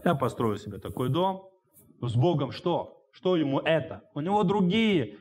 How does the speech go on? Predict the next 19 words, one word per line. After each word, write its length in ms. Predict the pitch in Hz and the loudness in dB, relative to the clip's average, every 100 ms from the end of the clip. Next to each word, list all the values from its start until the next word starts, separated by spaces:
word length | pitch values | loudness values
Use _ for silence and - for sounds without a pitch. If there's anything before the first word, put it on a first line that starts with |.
| - | -2
измерения. 1400 | 185 160 185 190 208 208 190 196 185 208 160 - - - _ _ _ _ _ _ _ _ | 0 2 2 4 4 2 2 2 2 2 2 -2 -12 -20 _ _ _ _ _ _ _ _
Поэтому 600 | 165 175 233 247 208 127 | 0 2 2 2 0 0
новое 380 | 147 202 170 151 | 2 4 4 0
творение. 500 | 143 175 175 131 113 | 2 2 2 0 -2
Что 160 | - 185 | 0 0
это 100 | 180 | 2
такое 280 | 151 160 143 | 0 0 2
новое 320 | 139 123 117 | 2 2 0
творение? 600 | 127 131 120 95 82 - _ _ _ - - - - - | 0 0 0 -2 -6 -14 _ _ _ -20 -20 -20 -20 -6
Ты 120 | 226 | 2
должен 360 | 165 185 185 240 | 4 4 2 2
меняться, 480 | 269 285 302 294 185 | 2 4 2 2 0
ты 100 | 185 | 2
должен 380 | 247 240 254 220 | 2 2 0 0
с-, 260 | - - | -4 -2
больше 680 | 165 147 165 214 247 247 262 | 2 4 6 6 4 2 4
и 40 | |
больше 380 | 190 214 214 220 | 4 4 4 2
узнавать. 540 | 240 202 285 294 165 | 2 4 4 4 2